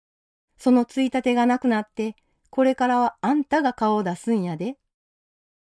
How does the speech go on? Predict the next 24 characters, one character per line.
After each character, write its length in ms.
お 100
母 220
さ 160
ん 80
の 120
お 40
世 220
話 80
を 100
し 80
て 120
い 60
た 120
時 200
と 220
同 160
じ 120
よ 100
う 60
に 100
し 60
と 140
り 120
や。 160